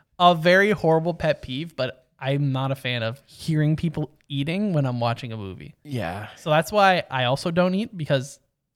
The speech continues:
Speaker 1: obviously when you're chewing something, it's loud for you too. So that's why I'm not a big snack person.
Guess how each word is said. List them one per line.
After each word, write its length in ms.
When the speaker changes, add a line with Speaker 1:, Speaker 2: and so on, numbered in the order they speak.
Speaker 1:
obviously 300
when 100
you're 80
chewing 260
something, 260
it's 160
loud 220
for 140
you 100
too. 300
So 380
that's 320
why 260
I'm 160
not 160
a 40
big 260
snack 580
person. 460